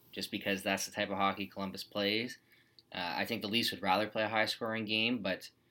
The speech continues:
uh, you gotta have to be patient, even if you're, you know, it's gonna be pretty frustrating if you're down because Columbus doesn't allow much, but you have to be patient, continue to play good defense, and, and be prepared to win the, the two one or three two.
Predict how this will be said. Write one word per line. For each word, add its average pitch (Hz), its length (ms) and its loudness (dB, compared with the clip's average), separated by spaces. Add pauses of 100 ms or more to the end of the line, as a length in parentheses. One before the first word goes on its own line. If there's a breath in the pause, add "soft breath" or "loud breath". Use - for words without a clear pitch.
(420)
uh, 92 280 -6
you 98 120 -4
gotta 117 120 10
have 123 100 6
to - 60 -12
be 120 100 0
patient, 95 460 2
even 90 220 -6
if - 200 -6
you're, 101 420 0 (420)
you 90 100 -16
know, 87 260 -8
it's 98 120 -12
gonna 110 160 -2
be 110 60 -4
pretty 123 220 4
frustrating 107 560 4
if 98 120 -4
you're 95 80 -4
down 95 540 4
because 90 340 -8 (180)
Columbus 98 280 -2
doesn't 92 160 -6
allow 101 320 4
much, 90 340 -2
but 87 240 -6 (420 soft breath)
you 92 60 2
have 98 100 2
to 107 60 -6
be 117 100 4
patient, 107 640 4
continue - 300 -4
to 104 60 -4
play 107 180 0
good 104 180 0
defense, 98 540 -4
and, - 100 -10 (100)
and 87 160 -14 (140)
be 101 80 -4
prepared 101 340 -2
to 98 60 0
win 95 160 -2
the, 92 160 -4 (100)
the - 80 -16
two 110 220 0
one 98 200 2
or 92 60 -4
three 95 260 -6
two. - 340 -6